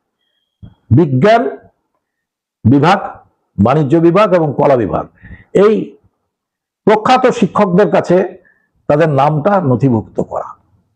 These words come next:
এবং সেই ক্ষেত্রে আমার অনেক সময় মনে হয়েছে শিক্ষকতা জীবনে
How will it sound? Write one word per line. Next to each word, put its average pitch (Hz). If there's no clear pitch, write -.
এবং 170
সেই 170
ক্ষেত্রে 196
আমার 175
অনেক 165
সময় 175
মনে 135
হয়েছে 120
শিক্ষকতা 143
জীবনে 101